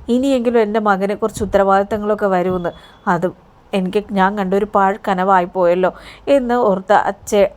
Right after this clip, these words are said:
അച്ഛനും വിഷമിക്കുകയാണ്, പരിഭവം പറയുകയാണ്. അതേസമയം തന്നെ അമ്മയ്ക്കും ഭയങ്കരമായിട്ടുള്ള വിഷമം ഉണ്ടാവുകയാണ്. അപ്പോൾ ഈ സമയത്ത് നമ്മുടെ വേദയ്ക്കും ഭയങ്കര വിഷമമാവുക കേട്ടോ. ജോലിക്ക് പോകുമെന്ന് വിചാരിച്ചിട്ടും പോയില്ലല്ലോ എന്നുള്ളൊരു വിഷമം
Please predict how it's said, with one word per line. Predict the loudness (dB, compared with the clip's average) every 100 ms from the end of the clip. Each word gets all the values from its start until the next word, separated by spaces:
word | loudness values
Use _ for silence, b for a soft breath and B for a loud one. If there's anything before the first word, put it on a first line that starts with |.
| -2
അച്ഛനും | -2 -4 -4 -4
വിഷമിക്കുകയാണ്, | -4 -4 -4 0 0 0 -2
പരിഭവം | -2 0 0 2
പറയുകയാണ്. | 0 2 0 0 -4 B B B
അതേസമയം | 0 0 0 0 -2 -2
തന്നെ | 0 0
അമ്മയ്ക്കും | 0 -2 -4 -2 -4 -4 -6
ഭയങ്കരമായിട്ടുള്ള | -4 -2 0 2 0 -2 -2 -2
വിഷമം | -4 -6 -4
ഉണ്ടാവുകയാണ്. | 0 2 2 0 -2 -10 -20 B B B B B 0
അപ്പോൾ | 2 2 0
ഈ | 0
സമയത്ത് | -2 0 -2 0 -2 -2 B B B 4
നമ്മുടെ | 6 8 6 6
വേദയ്ക്കും | 4 4 0 -2 2
ഭയങ്കര | 2 2 0
വിഷമമാവുക | 0 -2 -2 0 2 2
കേട്ടോ. | 2 0 -2 B B -4
ജോലിക്ക് | 0 2 0 2
പോകുമെന്ന് | 4 4 2 0
വിചാരിച്ചിട്ടും | 2 2 2 0 -4 -2 -2
പോയില്ലല്ലോ | 0 2 2 2 4 4 4 2
എന്നുള്ളൊരു | 0 0 0 2
വിഷമം | -2 -2 -4